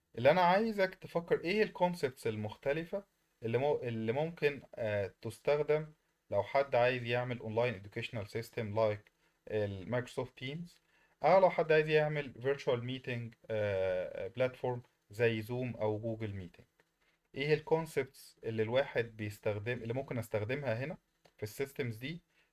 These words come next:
اللي بتقابل الحاجات المثيلة ليها؟ يعني مثلًا اونلاين، آه، اونلاين educational system،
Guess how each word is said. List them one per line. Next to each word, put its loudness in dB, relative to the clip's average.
اللي -2
بتقابل 2
الحاجات -2
المثيلة -2
ليها؟ -6
يعني 2
مثلًا -4
اونلاين، -2
آه، -4
اونلاين -4
educational -8
system، -6